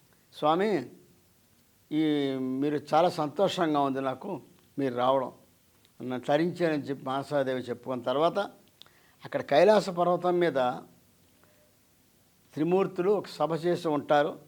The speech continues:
అనేక మంది సమస్తమైనటువంటి దేవగణములు, ఋషు-, ఋషిగణము, మునిగణము, సమస్తమైన ముప్పై మూడు కోట్ల దేవతాగణాలు కూడా అక్కడ సమావేశమై ఉంటాయి.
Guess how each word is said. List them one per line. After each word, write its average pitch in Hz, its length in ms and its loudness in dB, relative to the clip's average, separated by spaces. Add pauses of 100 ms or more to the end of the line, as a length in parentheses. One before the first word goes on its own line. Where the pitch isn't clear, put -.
(140)
అనేక 190 500 4
మంది 160 460 -2 (100)
సమస్తమైనటువంటి 165 1160 -2
దేవగణములు, 160 880 2
ఋషు-, 156 360 -6
ఋషిగణము, 156 500 -2
మునిగణము, 160 680 0 (640)
సమస్తమైన 160 680 0
ముప్పై 165 420 2
మూడు 170 360 2
కోట్ల 151 480 2
దేవతాగణాలు 151 1000 2
కూడా 175 540 6 (500)
అక్కడ - 200 -8
సమావేశమై 135 680 -2
ఉంటాయి. 135 340 -8